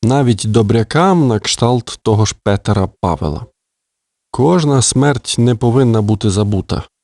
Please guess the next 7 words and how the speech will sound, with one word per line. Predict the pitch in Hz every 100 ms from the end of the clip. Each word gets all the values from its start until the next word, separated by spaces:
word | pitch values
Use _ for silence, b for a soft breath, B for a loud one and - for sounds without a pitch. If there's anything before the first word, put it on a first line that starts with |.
| -
Кожен | 139 120 120 110
загиблий | 104 127 127 120 110 101 _ _
увічнений. | 127 117 107 - 101 87 113 - _ _ _ -
Ніколи, | 120 160 147 143 101 85 92
ні | 120 143
на | 139
хвилину, | 120 127 139 120 117 110 107